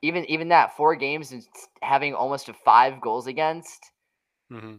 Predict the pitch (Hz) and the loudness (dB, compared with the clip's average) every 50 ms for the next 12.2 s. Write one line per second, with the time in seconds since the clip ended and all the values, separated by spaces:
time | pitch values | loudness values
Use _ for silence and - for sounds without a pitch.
0 | _ _ - 143 143 143 135 - 135 147 156 156 160 156 - 160 143 151 160 151 | _ _ -8 -8 -6 -6 -4 -2 -2 0 0 0 -2 -2 2 4 4 4 4 4
1 | 139 131 123 110 - - 131 147 156 175 214 208 - 190 175 165 147 139 139 135 | 0 -2 -2 -4 -6 -6 -2 2 4 4 4 4 2 -2 -2 -2 -2 -2 -2 -2
2 | - 139 123 110 95 - 120 120 110 104 101 131 143 135 117 101 90 120 110 104 | -2 -4 -6 -4 0 2 4 4 4 2 -2 -6 -6 -6 -6 -4 -4 -4 -2 -2
3 | 117 117 113 123 143 151 147 - - 135 117 123 135 127 127 127 120 110 113 110 | -4 -4 -6 -6 -10 -10 -10 -4 0 2 2 2 2 0 -6 -10 -10 -10 -12 -12
4 | 123 127 131 139 139 - 135 123 127 131 123 117 104 104 107 98 110 110 113 120 | -12 -12 -12 -12 -6 0 2 2 2 2 -2 -8 -8 -10 -8 -6 -6 -6 -4 -6
5 | 123 120 120 110 90 104 - 110 107 101 _ _ _ _ _ _ _ _ _ _ | -8 -8 -10 -10 -10 -10 -8 -8 -10 -12 _ _ _ _ _ _ _ _ _ _
6 | - - 117 110 120 - - - 117 113 - - 151 151 156 156 156 156 156 - | -8 -8 -8 -8 -10 -14 -14 -14 -14 -12 -12 -12 -12 -10 -8 -8 -8 -8 -10 -12
7 | 180 170 170 170 170 175 170 _ _ _ _ _ _ _ _ _ _ _ _ _ | -12 -10 -10 -12 -12 -14 -18 _ _ _ _ _ _ _ _ _ _ _ _ _
8 | _ _ _ _ _ _ _ _ _ _ _ _ _ _ _ _ _ _ _ _ | _ _ _ _ _ _ _ _ _ _ _ _ _ _ _ _ _ _ _ _
9 | _ - 123 110 104 110 107 110 120 139 139 135 - - 139 156 165 165 - 165 | _ -18 -18 -16 -16 -16 -16 -16 -18 -18 -20 -20 -20 -12 -8 -6 -4 -2 0 0
10 | 165 147 147 160 147 131 - - 131 117 - 101 87 87 76 - 101 107 110 101 | 0 2 2 2 2 0 -2 -4 -6 -6 -6 -4 -2 -2 0 4 6 6 6 6
11 | 80 80 - _ _ _ _ _ _ _ _ _ - 120 123 120 123 120 117 113 | 4 -2 -10 _ _ _ _ _ _ _ _ _ -8 -8 -6 -6 -4 -4 -4 -2
12 | 123 117 95 - | -2 -4 -6 -8